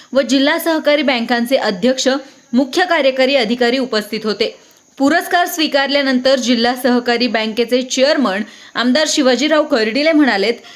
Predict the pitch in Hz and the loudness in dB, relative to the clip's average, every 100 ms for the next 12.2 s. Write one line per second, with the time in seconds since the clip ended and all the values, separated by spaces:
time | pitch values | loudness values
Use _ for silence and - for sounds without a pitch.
0 | - - 190 277 311 381 370 339 302 330 | -20 -12 -4 0 2 2 2 -2 -2 0
1 | 339 269 254 247 254 262 320 285 208 220 | 0 -2 0 0 0 -2 0 0 -2 -4
2 | 240 269 320 330 294 254 269 285 262 240 | -2 0 0 0 0 0 -2 0 0 0
3 | 262 254 277 247 247 262 262 247 220 254 | 0 0 0 0 0 -2 -2 -2 0 0
4 | 262 247 240 233 262 247 214 247 240 220 | 0 0 0 -2 -2 -2 -2 -4 -2 -2
5 | 214 220 220 233 247 285 202 - - - | 0 -2 -4 -4 -4 -2 -4 -8 -18 -20
6 | - 202 294 339 359 330 269 269 269 240 | -10 -2 0 2 0 0 -2 -2 -2 -2
7 | 247 285 311 294 254 269 269 247 233 240 | -2 -2 -2 0 0 0 0 -2 0 0
8 | 240 262 233 202 220 202 220 214 220 226 | 0 0 -2 0 -2 0 -2 -2 -2 -6
9 | - - _ - 202 277 277 349 320 277 | -10 -20 _ -8 -2 2 2 2 0 0
10 | 302 - - 226 262 269 247 233 269 320 | -2 -6 -12 -2 -2 0 -2 0 0 -2
11 | - 294 262 254 269 247 202 233 277 262 | 0 0 2 2 2 0 0 0 0 0
12 | 220 | -2